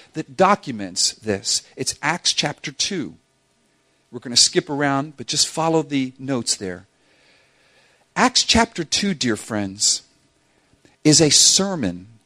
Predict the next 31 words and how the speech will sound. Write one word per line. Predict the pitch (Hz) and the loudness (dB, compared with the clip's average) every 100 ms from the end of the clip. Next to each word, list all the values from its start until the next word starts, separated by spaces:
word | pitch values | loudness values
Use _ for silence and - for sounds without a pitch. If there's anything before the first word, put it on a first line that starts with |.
| _ _ 123 | _ _ -4
by | 139 | -2
the | 143 | 0
Apostle | 135 - 175 175 - | -2 -2 0 2 2
Peter | 147 - 175 151 92 92 110 _ _ _ | 0 -8 -6 -4 -4 -4 -12 _ _ _
the | 127 | -6
very | 120 156 | 4 4
first | 135 - 190 185 - 120 | 4 4 4 4 2 4
day | 165 147 | 4 6
the | 123 | 2
church | - 160 151 - | 0 0 0 0
is | 120 | -2
born | 101 131 135 117 110 | -4 -4 2 2 2
on | 110 | 2
earth. | 117 95 - - - _ _ | 2 0 -4 -16 -18 _ _
It's | 135 - | 0 2
the | 143 | 0
first | - - 196 185 - | 0 4 6 6 6
sermon | 190 180 127 110 117 - | 6 6 2 -2 -4 0
of | 131 127 | 2 2
the | |
church. | 123 - 143 90 - - _ _ - | 0 2 4 0 -6 -10 _ _ -10
And | 135 139 | -4 -2
Peter | - 240 214 160 | 4 6 6 6
is | - | 4
preaching | - 277 - 127 | 2 0 2 2
it | 110 123 _ _ _ | 2 0 _ _ _
on | 143 | -4
the | 135 | -2
day | 127 170 | 0 0
of | 160 | 0
Pentecost, | - 226 208 156 - 107 120 - | 0 0 2 -2 2 2 2 -2